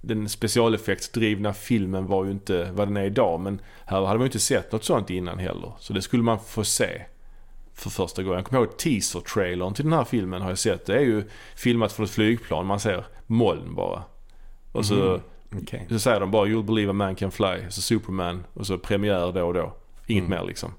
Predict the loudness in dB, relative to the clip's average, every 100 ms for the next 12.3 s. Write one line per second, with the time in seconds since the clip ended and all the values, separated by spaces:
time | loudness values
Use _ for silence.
0 | -16 -20 -18 -8 -4 -4 -2 2 2 2
1 | -4 -8 -6 -4 -2 -4 -6 -10 -12 -16
2 | -18 -18 -18 -18 -18 -16 -14 -10 -4 0
3 | 2 4 6 4 2 2 4 4 2 -4
4 | -2 0 2 0 0 2 2 0 0 2
5 | 4 4 2 0 -2 0 0 0 0 0
6 | 0 -4 -6 -10 -14 -18 -18 -6 -4 -2
7 | -2 0 0 0 -2 -4 0 0 2 0
8 | -2 -2 2 2 2 0 -4 0 -2 -2
9 | -6 -2 -2 -2 2 4 4 0 -8 -10
10 | -10 -4 0 2 2 2 2 4 2 -2
11 | -4 -2 -2 -4 -12 -8 -2 2 4 4
12 | 4 0